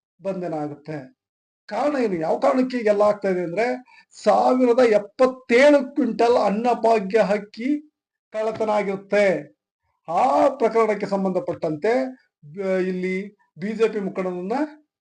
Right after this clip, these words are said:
ಬಂಧಿಸ್ತಾರೆ, ಅರೆಸ್ಟ್ ಮಾಡ್ತಾರೆ. ಅದಕ್ಕೂ ಮೊದಲು ನಾವು ಟ್ರಕ್ ಟರ್ಮಿನಲ್ ಹಗರಣ, ಅಂದ್ರೆ ಏನು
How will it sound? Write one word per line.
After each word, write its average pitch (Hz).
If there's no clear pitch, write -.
ಬಂಧಿಸ್ತಾರೆ, 185
ಅರೆಸ್ಟ್ 170
ಮಾಡ್ತಾರೆ. 147
ಅದಕ್ಕೂ 311
ಮೊದಲು 311
ನಾವು 262
ಟ್ರಕ್ 294
ಟರ್ಮಿನಲ್ 294
ಹಗರಣ, 220
ಅಂದ್ರೆ 202
ಏನು 208